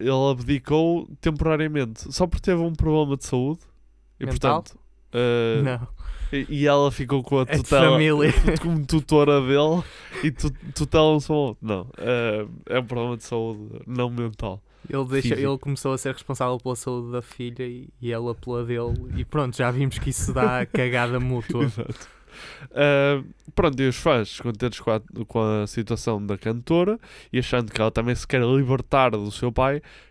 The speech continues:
Speaker 1: criaram o movimento Free Brit-, hashtag Free Britney em dois mil e nove. Logo em dois mil e nove.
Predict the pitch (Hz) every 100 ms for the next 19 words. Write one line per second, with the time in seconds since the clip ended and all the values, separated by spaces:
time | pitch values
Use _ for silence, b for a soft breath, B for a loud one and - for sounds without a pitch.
0 | B - 151 151 147 151 151 143 147 156
1 | 147 - 160 139 147 151 131 - 143 -
2 | 143 127 147 143 160 - 160 156 165 151
3 | 160 160 160 156 123 107 107 110 _ _
4 | _ _ 120 135 135 135 135 131 131 135
5 | 127